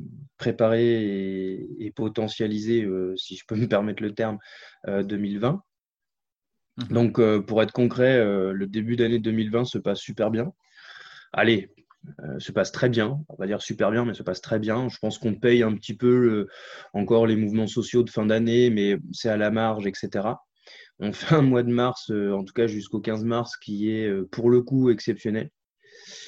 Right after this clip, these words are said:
Speaker 1: Et, euh, et de là-dessus arrive le confinement. Et bah, c'est pas compliqué. On a quasiment perdu cinquante pour cent d'activité par rapport à l'année dernière.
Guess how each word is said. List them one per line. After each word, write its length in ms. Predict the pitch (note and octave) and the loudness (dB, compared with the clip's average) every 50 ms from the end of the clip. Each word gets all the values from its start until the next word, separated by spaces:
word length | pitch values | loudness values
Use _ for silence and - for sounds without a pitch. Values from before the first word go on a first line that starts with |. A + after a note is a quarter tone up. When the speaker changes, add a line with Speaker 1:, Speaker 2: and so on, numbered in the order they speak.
| - - _ _ - | -20 -20 _ _ 2
Speaker 1:
Et, 420 | - B2+ B2+ C3 C3 C3 C3 C3 A#2+ | 4 6 6 8 8 8 8 6 6
euh, 380 | A#2 A#2 A2+ A2 A2 G#2+ G#2+ A2 - | 4 4 4 4 4 4 2 2 2
et 160 | - A2+ G#2+ | 2 0 0
de 120 | G#2+ A#2 | 0 0
là-dessus 420 | A#2 A2+ A2 G#2 - - C#3+ C#3+ - | 0 0 0 0 0 2 2 2 2
arrive 280 | - G2 G#2+ B2+ B2+ A2+ | 2 2 2 2 4 2
le 80 | A2+ | 0
confinement. 800 | G#2+ - A2+ G#2 - - G#2+ G#2+ G#2+ A2+ B2+ C#3 D3+ D#3+ - - | 0 -2 -4 -6 -4 -4 -2 0 0 2 2 2 2 2 0 -2
Et 180 | - G2+ G#2 G#2 | -4 -4 -4 -2
bah, 280 | G2+ G2 G2+ F2 G2+ | -2 0 0 2 0
c'est 260 | G2+ - - A2+ G2 - | 0 -2 -6 -6 -4 -2
pas 160 | A2+ G#2+ G#2 | 0 0 0
compliqué. 560 | - A#2 G#2 F2 G2+ G2+ F#2+ - A#2 B2+ C3 | 0 -4 -6 -4 -6 -8 -4 0 2 2 2
On 160 | A#2 G#2+ G#2 | 2 2 0
a 140 | G2+ G2+ G2 | 0 -2 -2
quasiment 440 | - A#2 G#2 G2 G#2 G#2 A2 A2+ G#2+ | -2 -4 -4 -4 -4 -2 -2 -2 -2
perdu 340 | G#2 A2 G2+ F#2+ G2+ A#2 A#2+ | -2 -2 -2 -2 -4 -6 -6
cinquante 440 | - - A#2 G#2 G2 A2+ G#2+ G#2 G2+ | -6 -4 -4 -4 -2 -2 -2 -4 -6
pour 200 | - G#2+ - - | -8 -14 -14 -8
cent 180 | - B2 A#2 | -4 -2 -2
d'activité 720 | A2+ G#2+ G#2+ G2+ G2+ - - - G#2+ G#2+ G2+ G#2 B2+ B2 | 0 0 -2 -2 -4 -8 -12 -12 -12 -10 -4 0 0 0
par 100 | B2 A2 | 2 0
rapport 220 | G2 G2+ F#2+ G2+ G2+ | -2 -2 0 0 0
à 20 | |
l'année 120 | G2+ G2+ G2 | 0 0 -2
dernière. 260 | F#2 F2+ G2 A2+ | -2 -4 -4 -6